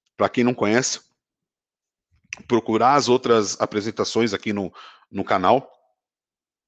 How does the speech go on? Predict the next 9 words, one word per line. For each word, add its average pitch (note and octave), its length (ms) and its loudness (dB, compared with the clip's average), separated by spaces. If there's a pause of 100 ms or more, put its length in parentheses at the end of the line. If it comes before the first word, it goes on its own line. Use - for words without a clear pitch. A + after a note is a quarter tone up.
(380)
que G#2 120 -6
vai A2 180 2
saber G2+ 260 -2
muito G2 300 -4
mais G#2 240 0
do G#2 80 -12
que A2 200 -4
eu G#2+ 120 2
falando. G#2+ 460 -4